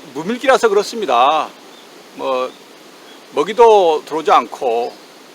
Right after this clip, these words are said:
또 특히 화분이, 자연 화분이 들어오긴 해도 아주 미미합니다.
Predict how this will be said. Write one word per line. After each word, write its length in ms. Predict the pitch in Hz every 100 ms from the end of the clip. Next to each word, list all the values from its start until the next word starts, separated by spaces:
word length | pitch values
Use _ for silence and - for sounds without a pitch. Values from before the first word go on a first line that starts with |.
| - -
또 80 | -
특히 640 | - - 247 220 165 131 - - - - - - - - - -
화분이, 500 | - 180 190 240 208 - - - - -
자연 280 | - 151 190
화분이 320 | 202 220 214
들어오긴 280 | 165 175 208
해도 460 | 170 180 147 160 147
아주 160 | 147
미미합니다. 920 | 151 139 175 175 135 147 131 107 113